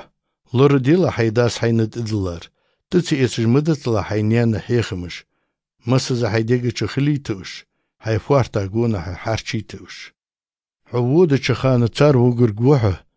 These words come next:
ху тайса чы цар лыры вер гуха, ху гытты чы цар хейхыр луддыхуна.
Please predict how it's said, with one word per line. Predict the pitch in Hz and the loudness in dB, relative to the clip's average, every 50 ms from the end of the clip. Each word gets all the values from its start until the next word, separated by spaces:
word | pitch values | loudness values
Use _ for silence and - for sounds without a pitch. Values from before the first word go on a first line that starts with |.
| _ _ _ _ | _ _ _ _
ху | - 120 117 | 0 0 2
тайса | - 143 143 151 139 - 131 117 | 4 4 4 4 4 2 0 0
чы | - - 113 | 0 -2 -6
цар | 104 - - 131 123 113 | -6 -2 0 2 2 4
лыры | 113 117 123 123 123 | 4 4 4 4 4
вер | 113 107 107 101 98 | 4 2 2 0 -2
гуха, | 107 117 120 110 98 95 82 - _ _ _ _ _ | -2 0 0 0 0 0 -4 -6 _ _ _ _ _
ху | - 113 110 | -2 -2 2
гытты | 107 135 143 139 - 117 | 2 2 2 2 0 -4
чы | - - - | -4 -4 -6
цар | 104 - 113 107 104 82 | -6 -2 0 0 0 0
хейхыр | - 131 131 120 92 110 95 101 | 2 2 0 2 2 0 -2 -2
луддыхуна. | 98 101 95 98 98 98 98 87 - 104 98 98 87 85 78 | -4 -4 -4 -4 -4 -4 -4 -2 -2 -2 -2 -2 -4 -6 -10